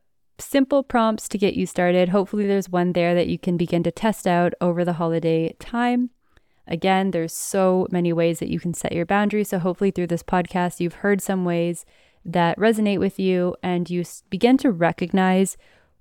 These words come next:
what some of your boundaries are, how you can express them, and how to determine when they are being overstepped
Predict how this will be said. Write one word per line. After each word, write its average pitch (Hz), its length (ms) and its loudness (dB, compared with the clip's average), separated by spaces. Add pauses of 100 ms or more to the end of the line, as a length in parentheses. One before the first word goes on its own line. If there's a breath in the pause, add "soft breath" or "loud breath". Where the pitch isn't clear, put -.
(160)
what 185 280 6
some 185 220 0
of 175 100 0
your 180 100 2
boundaries 170 520 0
are, 233 400 4 (480)
how 196 160 0
you 185 140 2
can 180 120 -2
express 214 460 -4
them, 208 340 -2 (280)
and 240 180 2
how 247 220 0
to 277 260 -2
determine 190 680 -2
when 180 340 -2
they 175 240 0
are 175 240 -4
being 175 500 -6 (440)
overstepped 180 720 0